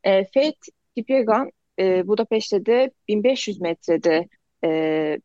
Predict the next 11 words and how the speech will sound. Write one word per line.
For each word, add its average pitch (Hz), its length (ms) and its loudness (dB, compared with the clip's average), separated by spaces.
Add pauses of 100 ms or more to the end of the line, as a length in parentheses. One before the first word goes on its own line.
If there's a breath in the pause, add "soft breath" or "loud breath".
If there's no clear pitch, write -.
(160)
dünya 190 280 2
şampiyonu 160 680 -4
oldu. 160 600 0 (360)
Kipyegon 226 440 2
zaten 226 520 0
bu 226 80 -2
sene, 226 580 -2
e, 170 800 0 (120)
çok, - 300 -4 (1080)
ım, 170 320 -10 (480)
fa-, 196 100 -16